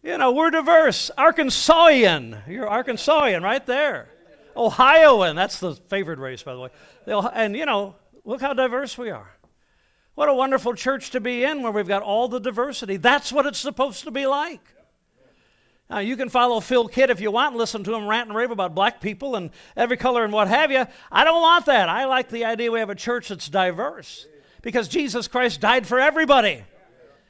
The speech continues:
Praise the Lord for that, man. Joe, what are you?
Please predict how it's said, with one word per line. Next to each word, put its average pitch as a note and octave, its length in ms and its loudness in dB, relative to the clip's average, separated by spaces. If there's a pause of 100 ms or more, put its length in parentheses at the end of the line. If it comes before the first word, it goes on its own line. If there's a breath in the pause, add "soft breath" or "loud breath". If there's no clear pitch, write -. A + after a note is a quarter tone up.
(120)
Praise - 260 -10
the G#3+ 80 -8
Lord F#3 280 -12
for E3 120 -12
that, G#2+ 280 -16
man. D#3 180 -20 (2250)
Joe, A3 180 0
what G#3+ 180 0
are G3+ 80 -2
you? D#3+ 300 -8